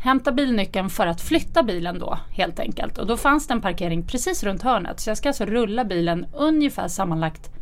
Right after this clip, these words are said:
sju meter, säger vi. Och då har väl hon, tror jag, eh, den här parkeringsvakten som, eh, ja, märkte, ja, hon tyckte ju att säkert kanske jag var lite jobbig, men hon har gått till de här poliserna, kanske märkt,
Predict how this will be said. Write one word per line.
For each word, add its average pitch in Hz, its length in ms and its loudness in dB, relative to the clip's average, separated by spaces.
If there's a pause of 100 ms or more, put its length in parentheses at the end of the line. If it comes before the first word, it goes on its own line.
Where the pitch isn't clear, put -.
(180)
sju 285 320 2
meter, 302 440 2 (160)
säger 277 200 0
vi. 311 100 -4 (1300)
Och 226 360 -2 (100)
då 247 80 0
har 392 220 2
väl 359 100 2
hon, 233 380 0 (160)
tror 320 380 2
jag, 233 280 0 (120)
eh, 196 320 -2
den 196 220 0
här 165 120 2
parkeringsvakten 180 1160 -2 (180)
som, 165 420 0
eh, - 840 -6
ja, - 260 0
märkte, 202 420 -4
ja, 208 340 0
hon 226 140 0
tyckte 233 280 -2
ju 180 60 0
att 170 220 -2
säkert 175 400 -6
kanske 170 240 0
jag 165 180 2
var 202 80 0
lite 190 260 -2
jobbig, 196 480 2
men 226 140 2
hon 277 220 6
har 254 80 2
gått 185 260 -2
till 190 100 -2
de 175 120 0
här 165 60 0
poliserna, 202 540 -2
kanske 202 240 -2
märkt, 233 520 2